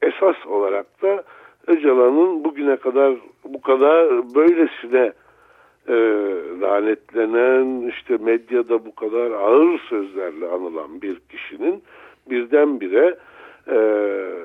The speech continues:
hani çok önemli bir lider olarak bu medyada bile gösterilmesi, e, buradan, e, bu-, buna dayanıyor gibi geliyor bana.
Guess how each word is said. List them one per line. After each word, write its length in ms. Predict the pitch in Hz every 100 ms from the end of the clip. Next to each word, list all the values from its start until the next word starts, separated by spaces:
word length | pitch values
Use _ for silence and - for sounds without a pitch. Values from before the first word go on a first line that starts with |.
| 73 - _ _ _ _
hani 280 | 117 113 -
çok 260 | - - 101
önemli 480 | 127 135 160 180
bir 160 | 143 127
lider 200 | 131 147
olarak 500 | 135 123 131 147 131
bu 100 | 180
medyada 540 | 165 127 120 120 123
bile 160 | 107 87
gösterilmesi, 1120 | - 87 - - 82 82 90 87 - - 226 - _ _ _ _ _ _ _ _ _
e, 60 | 208 214 214 180 196
buradan, 440 | 262 170 95 87 -
e, 60 | 143
bu-, 420 | 139 139 165 151
buna 240 | 214 220
dayanıyor 440 | 135 90 67 69 65
gibi 280 | - 64
geliyor 360 | 67 62 58 50
bana. 240 | 57 -